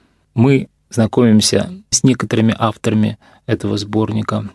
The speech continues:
познакомились с историей его создания и его издания на разных языках, прежде всего греческом, на оригинальном языке, а также,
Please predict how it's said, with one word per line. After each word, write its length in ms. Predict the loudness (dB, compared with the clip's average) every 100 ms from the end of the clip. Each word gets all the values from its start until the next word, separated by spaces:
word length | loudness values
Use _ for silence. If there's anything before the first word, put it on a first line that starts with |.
| -6
познакомились 720 | -2 0 0 2 2 0 -4 -4
с 120 | -2
историей 580 | -2 2 4 4 4 2
его 260 | 0 0
создания 680 | -2 -2 0 0 2 0 -2 -12 -20 _
и 260 | 2 2 2
его 300 | 0 0 0
издания 600 | 0 0 0 0 2 2
на 140 | 0 0
разных 340 | -2 -4 -2
языках, 600 | -4 -4 -2 -2 -4 -12 -18 -4
прежде 260 | -2 0
всего 400 | -2 0 0 -2 -6 _ _ -10
греческом, 760 | -2 0 0 -4 -8 -4 -4 -6 _ _ _
на 140 | -4 -2
оригинальном 520 | 0 0 2 2 0
языке, 500 | -2 -4 -4 -4 -4 _ -18
а 100 | -12
также, 480 | -4 -4 -2 -4